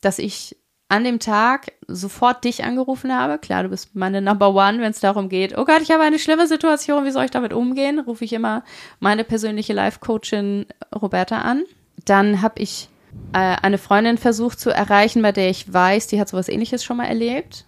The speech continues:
weil ich ihren Rat haben wollte. Hatte kurz überlegt, ob ich ihm schreibe, wusste aber genau, der macht jetzt Feierabend, danach, keine Ahnung, schläft er, whatever,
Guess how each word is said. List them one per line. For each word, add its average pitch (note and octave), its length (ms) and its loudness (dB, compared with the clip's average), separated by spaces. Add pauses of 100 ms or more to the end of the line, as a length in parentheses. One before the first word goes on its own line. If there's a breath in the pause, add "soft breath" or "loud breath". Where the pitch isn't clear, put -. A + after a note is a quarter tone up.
(120)
weil F#3+ 140 -4
ich - 80 -8
ihren F#3 120 0
Rat F3+ 300 0
haben A#3 300 -2
wollte. C4+ 580 -2 (240)
Hatte A3 220 2
kurz D4 240 0
überlegt, C4+ 400 2
ob A3+ 80 -2
ich G#3+ 80 -4
ihm C#4 240 4
schreibe, A#3+ 560 4
wusste C4 240 2
aber A3 160 2
genau, B3+ 720 2 (140)
der G3 100 4
macht G3+ 220 -4
jetzt - 180 -10
Feierabend, C#4 720 0 (160)
danach, G3+ 420 -4
keine G3 240 -2
Ahnung, G#3+ 360 -2
schläft A#3 460 -6
er, A#3 140 -2 (100)
whatever, A3 600 -2